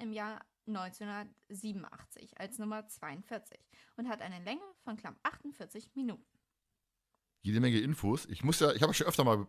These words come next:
Speaker 2: äh, gestanden, dass ich eigentlich nur dank dir weiß, dass es, äh, der Wein, der sagt, eine Find Your,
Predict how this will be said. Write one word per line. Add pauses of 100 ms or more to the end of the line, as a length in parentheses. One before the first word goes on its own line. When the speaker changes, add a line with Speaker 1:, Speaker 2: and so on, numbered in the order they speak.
Speaker 2:
äh,
gestanden,
dass
ich
eigentlich
nur (320)
dank
dir
weiß,
dass
es,
äh,
der
Wein,
der
sagt,
eine
Find
Your,